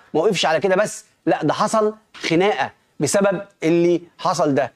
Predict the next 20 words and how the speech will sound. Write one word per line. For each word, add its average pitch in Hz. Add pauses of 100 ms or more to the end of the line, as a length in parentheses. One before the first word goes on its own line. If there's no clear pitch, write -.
(240)
ان 139
انت 165
ازاي 160
موجود 165
في 170
مدرجات 147
بيراميدز 233 (180)
وبتشجع، 185 (400)
آه، 151
النادي 170 (200)
الاهلي. 139 (480)
طيب 190 (440)
اثاره 269
المباراه 233 (180)
ما 254
انتهتش 254
لغايه 190
كده، 123 (680)
اثاره 202
المباراه، 185